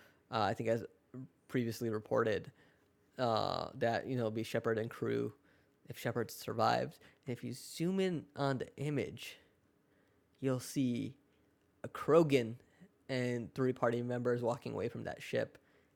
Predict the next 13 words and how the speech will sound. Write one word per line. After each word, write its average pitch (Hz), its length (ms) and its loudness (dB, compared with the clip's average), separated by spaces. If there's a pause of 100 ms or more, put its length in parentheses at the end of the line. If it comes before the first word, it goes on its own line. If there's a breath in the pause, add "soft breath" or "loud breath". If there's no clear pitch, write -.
and 117 120 -2
a 113 100 0
body 117 440 2
of 110 180 0
what 120 260 0 (280)
looks 127 280 0
like 110 260 2
l-, 131 140 -8 (600)
possibly 135 400 0
would 123 140 0
be 117 120 0
Legion 135 500 0 (640)
laying 131 520 0